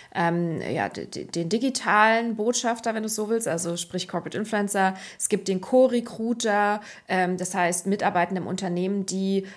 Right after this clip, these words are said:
ähm, bewusst sich dafür zur Verfügung stellen, dass potenzielle Bewerbende,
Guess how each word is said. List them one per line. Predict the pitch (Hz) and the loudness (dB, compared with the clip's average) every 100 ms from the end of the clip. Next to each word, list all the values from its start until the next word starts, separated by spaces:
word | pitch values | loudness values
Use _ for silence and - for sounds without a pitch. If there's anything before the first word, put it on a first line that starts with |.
| - | -4
ähm, | 185 185 180 175 - | 0 2 0 -4 -6
bewusst | 185 185 208 254 - | -4 0 2 4 2
sich | 202 - | 0 -2
dafür | 196 202 | -4 -6
zur | 190 185 | -8 -8
Verfügung | 180 - 220 220 | -8 -6 -4 -2
stellen, | 220 190 196 202 | -2 -2 0 0
dass | 175 175 - | -2 -2 -2
potenzielle | 208 196 190 175 175 | -2 0 0 0 -4
Bewerbende, | 175 170 190 214 214 202 202 | -2 2 4 4 0 0 0